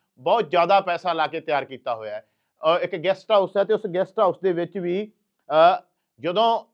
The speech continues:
ਅਰਵਿੰਦ ਕੇਜਰੀਵਾਲ ਪੰਜਾਬ ਆਉਂਦੇ ਨੇ ਤਾਂ ਉਸ ਗੈਸਟ ਹਾਊਸ ਵਿੱਚ ਰੁਕਦੇ ਨੇ। ਇਹ ਖਬਰ, ਅਹ, ਅਖਬਾਰ ਦੀ ਖਬਰ ਮੁਤਾਬਕ ਜਿਹੜੀ ਹੈ ਉਹ ਇਹ ਗੱਲ ਹੈ ਕਿ ਅਰਵਿੰਦ ਕੇਜਰੀਵਾਲ ਉਸ ਰੈਸਟ ਹਾਊਸ 'ਚ ਰੁਕਦੇ ਨੇ।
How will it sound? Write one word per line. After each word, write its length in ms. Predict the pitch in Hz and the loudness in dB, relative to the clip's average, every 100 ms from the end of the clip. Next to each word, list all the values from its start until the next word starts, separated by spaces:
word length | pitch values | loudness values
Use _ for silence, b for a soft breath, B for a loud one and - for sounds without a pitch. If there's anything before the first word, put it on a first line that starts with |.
| 170 | -8
ਅਰਵਿੰਦ 300 | 170 208 208 | -6 -8 -6
ਕੇਜਰੀਵਾਲ 680 | 202 190 190 196 165 160 180 | -2 -2 -2 0 4 4 2
ਪੰਜਾਬ 560 | 185 170 156 170 190 | -6 -2 2 4 2
ਆਉਂਦੇ 300 | 170 156 156 | 0 -2 -6
ਨੇ 140 | 156 160 | -8 -8
ਤਾਂ 160 | 180 | -6
ਉਸ 140 | 175 175 | -6 -6
ਗੈਸਟ 260 | 156 - 202 | -8 -6 -4
ਹਾਊਸ 200 | 156 151 | -4 -4
ਵਿੱਚ 180 | 147 196 | -4 0
ਰੁਕਦੇ 380 | 170 151 139 | -2 -2 -4
ਨੇ। 140 | 113 101 | -6 -10
ਇਹ 80 | 143 | -16
ਖਬਰ, 400 | 147 165 196 220 | -4 -2 -2 -4
ਅਹ, 540 | 214 _ _ - 147 160 | -6 _ _ -2 0 0
ਅਖਬਾਰ 380 | 160 180 220 | 0 4 4
ਦੀ 140 | 208 233 | 4 -4
ਖਬਰ 260 | 196 185 | -2 -4
ਮੁਤਾਬਕ 400 | 180 175 165 151 151 | -4 -2 0 0 -6
ਜਿਹੜੀ 240 | 160 160 | -8 -4
ਹੈ 80 | 151 | -4
ਉਹ 120 | 180 | -4
ਇਹ 60 | 165 | -2
ਗੱਲ 260 | 147 147 | -2 -2
ਹੈ 80 | 160 | -2
ਕਿ 160 | 156 170 | -4 -4
ਅਰਵਿੰਦ 260 | 156 160 | -4 -8
ਕੇਜਰੀਵਾਲ 560 | 165 165 160 165 156 170 - _ _ 175 | -8 -8 -4 -2 0 -2 -8 _ _ -12
ਉਸ 160 | 185 | -6
ਰੈਸਟ 320 | 196 196 - | 0 0 0
ਹਾਊਸ 160 | 226 180 | -2 -2
'ਚ 100 | - | -2
ਰੁਕਦੇ 300 | 147 127 127 | -6 -6 -10
ਨੇ। 120 | 120 | -12